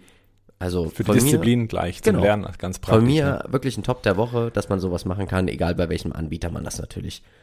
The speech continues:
Speaker 1: macht.
Speaker 2: Ja, bevor ich jetzt Bewerbungen schreibe und ins Angestelltenverhältnis gehe, weil ich das auch nutzen möchte, würde ich erstmal meinen <laughs> Top präsentieren und das ist die Hornbach Holding und die hat jetzt starke Quartals-, äh, Zahlen gebracht und zwar mit einem Umsatz und einem Gewinnsprung,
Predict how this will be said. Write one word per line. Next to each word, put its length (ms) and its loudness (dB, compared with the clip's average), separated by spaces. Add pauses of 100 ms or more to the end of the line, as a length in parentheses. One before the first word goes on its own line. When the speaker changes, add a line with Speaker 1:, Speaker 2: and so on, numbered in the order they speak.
(260)
Speaker 1:
macht. 500 -10 (640)
Speaker 2:
Ja, 300 2 (600)
bevor 260 4
ich 100 2
jetzt 180 0
Bewerbungen 420 4
schreibe 340 -2
und 80 0
ins 140 0
Angestelltenverhältnis 800 0
gehe, 280 2
weil 120 0
ich 40 -4
das 140 -6
auch 140 4
nutzen 300 -2
möchte, 440 0
würde 120 4
ich 40 10
erstmal 240 8
meinen 180 6
<laughs> 20 -4
Top 260 4
präsentieren 800 2
und 100 -2
das 160 -2
ist 140 -6
die 100 0
Hornbach 440 2
Holding 440 2
und 260 0
die 120 -2
hat 80 -4
jetzt 160 -4
starke 280 -2
Quartals-, 680 -2
äh, 200 -2
Zahlen 360 -2
gebracht 480 -2
und 140 -6
zwar 360 0 (300)
mit 120 -6
einem 280 -4
Umsatz 420 0
und 140 0
einem 260 -2
Gewinnsprung, 720 0